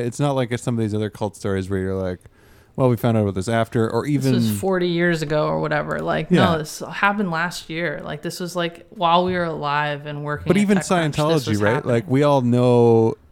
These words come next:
Speaker 1: it's somewhat absurd. It continues concurrent with us, right? But, like, we know the absurdity of it. But, like, this was, like, like Anthony was saying, you remember when it was in, and you were like, "Oh yeah, there's this weird thing," and, like, like, like,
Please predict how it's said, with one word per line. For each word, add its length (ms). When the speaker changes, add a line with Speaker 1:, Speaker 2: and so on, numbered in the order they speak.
Speaker 1:
it's 200
somewhat 280
absurd. 380
It 80
continues 880
concurrent 400
with 140
us, 260
right? 180
But, 100
like, 160
we 120
know 200
the 120
absurdity 520
of 160
it. 100
But, 100
like, 200
this 220
was, 180
like, 300
like 180
Anthony 240
was 100
saying, 200
you 100
remember 240
when 120
it 80
was 160
in, 120
and 160
you 80
were 80
like, 180
"Oh 80
yeah, 100
there's 180
this 160
weird 280
thing," 280
and, 120
like, 340
like, 360
like, 300